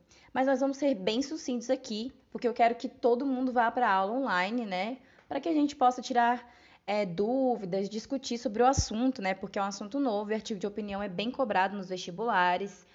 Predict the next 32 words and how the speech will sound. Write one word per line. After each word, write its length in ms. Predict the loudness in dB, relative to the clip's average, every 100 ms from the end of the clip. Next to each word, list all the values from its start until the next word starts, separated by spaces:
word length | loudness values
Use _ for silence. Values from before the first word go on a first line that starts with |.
| -20 -20 _ -8
ahn, 540 | -4 -2 -2 -2 -4
e 140 | -4
é 40 | -4
um 160 | -4
gênero 300 | -6 -6 -6
textual 480 | -6 -6 0 0 0
um 80 | -4
pouco 280 | -2 -2 0
complicado 640 | -2 -2 -2 2 4 4
pra 120 | 0
algumas 260 | -2 -2 -4
pessoas, 640 | -2 -4 -2 -2 -4 -12 -8
mas 160 | -6 -4
não 180 | -2
tem 140 | -4 -4
segredo. 480 | 0 2 2 0 -8 _ _ -20 -20 -20 -4
Bom, 360 | 4 4 4 -4 -18 -6
então 180 | -4 -2
na 80 | -4
atividade 460 | -4 -2 0 2
da 80 | 4
aula 120 | 4
passada, 640 | 4 -2 0 2 2 0 -8 -14 -20 _
eu 120 | -2
passei 260 | 0 0 -2
um 60 |
textinho 400 | -4 -4 -4 -6
curto 440 | -4 -4 -6 -4 -6
explicando 460 | -6 -6 -8 -8
o 40 | -8
que 180 | -2 0
é 280 | 2 0